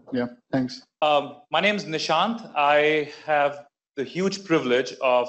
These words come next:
Speaker 2: leading people team here at Hotstar. Um, and I wanna especially thank, um, Manish,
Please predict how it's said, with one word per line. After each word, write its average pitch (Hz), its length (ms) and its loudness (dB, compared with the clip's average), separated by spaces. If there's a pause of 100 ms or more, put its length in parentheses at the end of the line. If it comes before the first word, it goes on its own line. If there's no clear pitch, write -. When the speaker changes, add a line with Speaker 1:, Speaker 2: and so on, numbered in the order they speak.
(140)
Speaker 2:
leading 131 320 -4
people 147 280 -6
team 139 240 -6
here 123 280 2
at 117 80 -4
Hotstar. 107 460 -4 (560)
Um, 120 480 0 (380)
and 156 60 2
I 160 40 6
wanna 185 380 0
especially - 420 -6
thank, 160 560 -4
um, 117 500 2 (640)
Manish, 160 640 -2